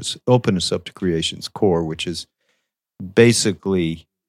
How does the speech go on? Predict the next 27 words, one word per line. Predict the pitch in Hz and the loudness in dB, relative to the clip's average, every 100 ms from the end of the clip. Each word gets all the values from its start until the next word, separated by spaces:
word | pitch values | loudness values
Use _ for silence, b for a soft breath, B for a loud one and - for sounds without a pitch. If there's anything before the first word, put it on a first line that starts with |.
| _ _ _ _ _ _ _ _ _ _ _ _ | _ _ _ _ _ _ _ _ _ _ _ _
the | - 98 104 | -6 0 2
message | 104 113 107 - 104 87 | 4 4 4 2 -2 -2
we | 98 113 113 | 2 4 4
got | 110 92 90 90 | 6 4 4 -2
when | 95 90 | -2 -2
I | 87 | 0
went | 90 98 92 - | 0 0 0 -4
to | 104 - | -6 0
India | 110 101 95 90 | 2 2 2 2
with | 92 90 - | 0 -4 -2
Ram | 98 92 92 | 0 0 0
Dass | 90 87 - | -2 -2 -4
back | 87 92 98 - | -2 0 0 -2
in | 95 | -2
the | 92 | -2
day | 87 92 87 | 0 0 0
when | 85 | -2
he | 82 | -4
went | 87 90 | -6 -4
back | 98 98 - | -2 -2 -6
the | |
second | 95 - 85 92 85 | -6 -4 -4 -4 -8
time. | 85 85 87 | -8 -8 -6
We | 87 | -6
got | 87 90 90 | -4 -4 -4
that | 92 87 - | -6 -6 -8
from, | 90 87 82 | -10 -10 -12